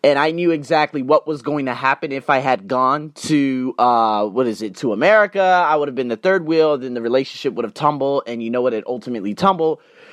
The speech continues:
She emailed me about a month ago, and then after, like, a couple of emails, I just didn't find it, I didn't have it in my heart to email her back because I'm like, "Well, you know what?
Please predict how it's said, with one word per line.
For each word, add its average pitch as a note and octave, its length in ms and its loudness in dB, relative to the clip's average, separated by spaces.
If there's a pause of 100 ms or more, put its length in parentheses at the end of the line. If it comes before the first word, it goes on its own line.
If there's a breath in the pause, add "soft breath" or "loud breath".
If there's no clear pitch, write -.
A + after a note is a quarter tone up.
(140 loud breath)
She A3 400 0
emailed F#3 200 4
me E3 100 0
about C#3+ 220 4
a C3+ 40 2
month D#3+ 260 -2
ago, D3+ 420 4
and C3+ 160 -6
then C#3 140 -4
after, E3+ 500 0
like, D3 220 0
a A#2+ 80 -10
couple E3 300 -2
of C#3+ 60 -6
emails, C#3+ 500 -2
I C#3 100 0
just C#3+ 260 -10
didn't C#3 200 -4
find C#3 280 -2
it, B2+ 200 -4
I A2+ 100 -2
didn't A2+ 640 -6
have D3+ 220 0
it D3+ 60 0
in C#3+ 80 -2
my B2+ 100 -2
heart D3 240 -2
to C#3 180 -10
email C#3 220 -2
her A#2+ 60 0
back B2 280 -2
because B2 280 -8
I'm C#3 100 -2
like, C3 180 -2
"Well, C#3+ 120 -2
you B2 120 -6
know C#3+ 160 2
what? D3+ 300 0